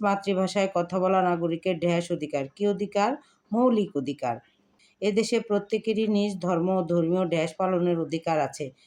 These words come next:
উৎসব পালনের। প্রত্যেক নাগরিকের দেশের ভিতরে ড্যাশ চলাফেরার অধিকার আছে স্বাধীনভাবে। প্রত্যেক নাগরিক।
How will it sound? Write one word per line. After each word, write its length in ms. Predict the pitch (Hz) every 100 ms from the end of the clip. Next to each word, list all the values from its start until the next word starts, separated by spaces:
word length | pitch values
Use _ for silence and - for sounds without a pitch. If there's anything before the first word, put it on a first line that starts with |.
| _ _
উৎসব 440 | 233 240 - 202 170 -
পালনের। 420 | 147 135 127 123
প্রত্যেক 500 | - _ - 269 262
নাগরিকের 580 | 220 208 214 208 214 175
দেশের 340 | 190 214 202
ভিতরে 440 | 180 202 190 180
ড্যাশ 480 | 156 170 180 196 196
চলাফেরার 520 | 196 180 175 175 165
অধিকার 340 | 165 160 151 143
আছে 240 | 139 139 139 _
স্বাধীনভাবে। 680 | - 196 170 156 139 131 123 - _ -
প্রত্যেক 360 | 190 196 226
নাগরিক। 360 | 226 180 175